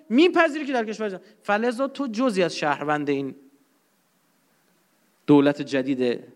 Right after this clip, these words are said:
یهودی. این شکلی ساختن. گفتیم تو استعمار فرانو چی شد؟ ببین این اتفاق داره میفته. یعنی ما الان مثلاً سند بیستم بخشای جنسیشو فقط، وگرنه الان بهتون میگم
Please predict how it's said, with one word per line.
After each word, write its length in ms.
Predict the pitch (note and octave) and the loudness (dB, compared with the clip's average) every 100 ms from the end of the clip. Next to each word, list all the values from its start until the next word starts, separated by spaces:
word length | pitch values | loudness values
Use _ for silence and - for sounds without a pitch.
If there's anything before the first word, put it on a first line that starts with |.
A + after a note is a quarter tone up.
| _ _ | _ _
یهودی. 500 | A#2+ A2 A2+ G2+ - - _ _ _ _ _ _ _ _ _ _ _ _ _ _ _ _ _ _ _ _ _ _ _ _ _ _ _ | -8 -6 -6 -10 -14 -20 _ _ _ _ _ _ _ _ _ _ _ _ _ _ _ _ _ _ _ _ _ _ _ _ _ _ _
این 120 | C3 | -4
شکلی 320 | - C#3+ F3+ | 0 2 2
ساختن. 420 | - A#2+ - G#2 - _ _ | 0 -4 -6 -14 -16 _ _
گفتیم 180 | A#2+ D3+ | -8 -2
تو 60 | F3+ | 0
استعمار 420 | F3 D#3+ C#3+ C#3+ | 0 0 0 -2
فرانو 380 | C#3+ C#3+ C#3 F3 | 0 0 0 0
چی 180 | F3+ A3 | -2 0
شد؟ 320 | B3+ G3 - - - _ | 2 2 0 -16 -20 _
ببین 160 | D3 F#3 | -4 2
این 240 | G#3 G3+ | 2 2
اتفاق 360 | D#3+ D#3 C3+ C#3+ | -2 -4 0 0
داره 160 | B2 A#2 | 0 -4
میفته. 280 | G#2 - - - - - | -10 -14 -20 -20 -20 -14
یعنی 240 | C3+ D3+ G3+ | -4 -2 2
ما 240 | A#3 A3+ | 2 2
الان 160 | G3 A#3 | 0 -2
مثلاً 180 | A3 A#3+ | -6 -6
سند 340 | F#3+ F3+ F3+ | -6 -4 -4
بیستم 320 | F3+ F3 C4 | -6 -6 -4
بخشای 420 | G3+ F#3+ - F#3+ | -2 -2 -4 -4
جنسیشو 520 | F3+ D#3+ F#3+ F#3+ A#3+ A#3 | -2 0 0 0 -4 -4
فقط، 260 | F3 D#3+ - - - | -4 -4 -8 -12 -4
وگرنه 360 | B2+ C#3 F#3 | -2 0 0
الان 200 | E3+ D3 | 0 -2
بهتون 200 | E3+ E3 | -4 -8
میگم 120 | A#2 | -14